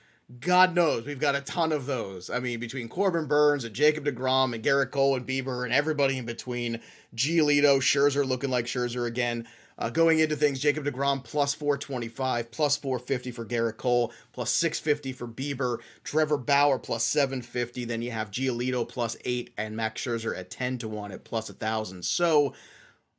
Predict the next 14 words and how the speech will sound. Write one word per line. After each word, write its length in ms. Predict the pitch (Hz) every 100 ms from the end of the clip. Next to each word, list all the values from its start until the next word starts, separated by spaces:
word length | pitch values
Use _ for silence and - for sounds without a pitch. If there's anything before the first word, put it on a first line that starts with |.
| _ -
as 220 | 156 147
the 80 | 170
board 300 | 165 175 160
looks 240 | 160 -
right 200 | 160 175
now, 380 | 151 117 120 143
taking 300 | - 123 110
health, 560 | 110 165 175 214 - - _
taking 640 | 131 117 123 120 117 117 - _ _ _ _
the 260 | 135 147
new 600 | 156 156 165 165 160 160 156 -
cruelty 520 | - 180 175 175 170
in 80 | 160
baseball, 800 | 156 156 170 160 160 160 156